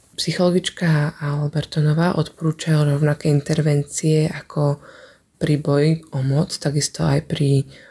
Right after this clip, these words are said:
odplate. Plus je teda v tomto prípade potrebné aj narábať s vlastnými emóciami.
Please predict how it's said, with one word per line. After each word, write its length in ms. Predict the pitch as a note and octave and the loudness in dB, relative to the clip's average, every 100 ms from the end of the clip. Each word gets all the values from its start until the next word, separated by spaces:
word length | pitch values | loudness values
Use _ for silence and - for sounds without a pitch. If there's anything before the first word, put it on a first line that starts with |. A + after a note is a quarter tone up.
| - | -12
odplate. 800 | C#3 - D3+ C#3+ - G3 A#3+ - _ _ _ | -12 -6 -2 -2 0 -2 -2 -4 _ _ _
Plus 560 | - E3+ F#3 G#3 - - | -2 2 2 2 -2 -2
je 80 | D#3+ | -2
teda 320 | D#3 D#3+ D#3+ | -2 -2 -2
v 80 | - | 0
tomto 240 | D#3+ D3+ D#3+ | 0 0 0
prípade 480 | D3+ C#3+ E3 E3 D#3+ | 0 0 0 0 0
potrebné 480 | D3+ - D#3 D#3+ D#3+ | -2 0 0 0 0
aj 120 | C#3+ C#3+ | 0 2
narábať 440 | D3 D3 C#3+ C#3+ | 2 2 0 0
s 40 | |
vlastnými 480 | D3+ C3+ - D#3+ D3 - | 0 -2 0 0 2 2
emóciami. 720 | C#3 C#3 C3 - C#3 C3+ C#3+ | 2 2 0 -4 -6 -6 -8